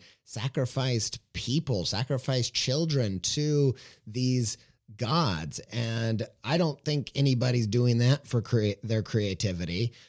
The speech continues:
but I was struck by this interview that I caught with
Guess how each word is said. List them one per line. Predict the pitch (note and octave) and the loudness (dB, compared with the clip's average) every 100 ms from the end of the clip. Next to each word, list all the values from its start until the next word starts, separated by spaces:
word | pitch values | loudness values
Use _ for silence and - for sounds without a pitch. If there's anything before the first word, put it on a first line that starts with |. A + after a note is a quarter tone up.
| _ | _
but | A#2 C#3 | -2 2
I | |
was | D3 F#3+ F3 | 2 4 4
struck | - - D#3+ F#3 F#3+ A#2+ | 2 2 2 2 0 -4
by | A2 G#2 G2 F#2 F#2 F2+ E2+ - _ _ - | -2 -2 -2 -4 -4 -6 -6 -10 _ _ -6
this | B2+ A#2 - C#3+ | -2 0 0 2
interview | D#3 C#3+ A#2 A2+ A2 | 4 4 4 4 4
that | G2+ | 2
I | G2+ G2+ | -2 -4
caught | - A2 G#2+ A#2 | 0 0 0 0
with | G#2+ G#2 | 0 0